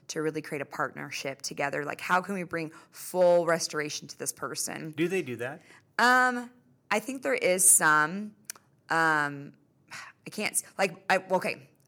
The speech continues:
Speaker 1: I was like, "I really can't answer that question fully, so I can't really say some." But my, my doctor now, which I see her nurse practitioner, but the, the, um, the doctor that I originally seen at this, at this new practice I go to, she is,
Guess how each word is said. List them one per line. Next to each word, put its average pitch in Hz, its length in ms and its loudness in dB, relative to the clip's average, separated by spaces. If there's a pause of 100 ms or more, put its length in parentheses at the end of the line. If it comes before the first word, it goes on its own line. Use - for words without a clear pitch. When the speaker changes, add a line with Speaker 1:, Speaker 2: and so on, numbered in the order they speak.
(240)
Speaker 1:
I 165 40 -6
was 165 120 -4
like, 170 100 -2
"I 170 40 0
really 180 180 0
can't 185 240 -10
answer 143 220 -8
that 143 140 -4
question 147 340 -10
fully, - 320 -12
so 147 140 -4
I 143 100 -8
can't 147 300 -18
really 135 160 -12
say - 160 -10
some." 143 260 -8
But 151 200 2 (340)
my, 170 460 4 (400)
my 165 260 -4
doctor 151 360 -2
now, 147 360 -4
which 143 140 -8
I 151 80 -6
see 160 180 -2
her 151 120 -10
nurse 143 180 -10
practitioner, 147 580 -10
but 143 260 -8 (520)
the, 107 380 -4 (480)
the, 147 300 -4 (100)
um, 139 340 -8 (840)
the 160 80 -10
doctor 156 260 -8
that 151 100 -8
I 147 40 -6
originally 147 360 -8
seen 147 200 -6
at - 120 -12
this, - 340 0
at - 140 -8 (360)
this - 240 -4
new 170 80 -2
practice 139 380 -4
I 135 80 -8
go 135 120 -10
to, 139 240 -10 (320)
she 180 340 -2
is, 156 680 4